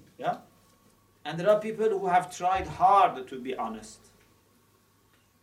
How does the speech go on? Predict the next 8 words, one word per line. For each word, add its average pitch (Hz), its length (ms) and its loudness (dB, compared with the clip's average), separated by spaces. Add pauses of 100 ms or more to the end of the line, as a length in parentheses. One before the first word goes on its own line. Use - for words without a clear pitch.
(2250)
So, 156 400 0 (440)
there 135 160 -4
are 170 140 2
two 233 240 -8
types. - 520 -8 (1600)
Miskawai, 226 920 2 (1500)
who 156 140 -4
is 139 200 0